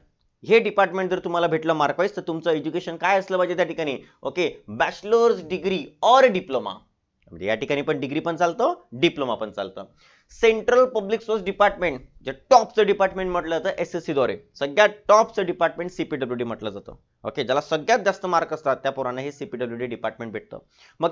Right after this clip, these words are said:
त्यासाठी एल-, एज्युकेशन क्वालिफिकेशन काय असतं? Diploma in civil engineering. ओके, कमीत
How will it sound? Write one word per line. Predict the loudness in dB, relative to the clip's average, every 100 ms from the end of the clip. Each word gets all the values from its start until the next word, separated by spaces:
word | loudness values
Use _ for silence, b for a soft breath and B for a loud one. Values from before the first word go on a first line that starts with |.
| 6
त्यासाठी | 6 6 2
एल-, | 2 2
एज्युकेशन | 0 0 -4 -6 -2
क्वालिफिकेशन | -2 -2 -6 -6
काय | -2 -2
असतं? | 0 -4 B B -18 -10
Diploma | -8 0 0 2 0 -4 -8
in | -8 -10
civil | _ -8 -8 -10
engineering. | -10 -10 -8 -8 -8 -8 -12 -16 -20 _ _ _
ओके, | -8 -8 0
कमीत | 2 2 0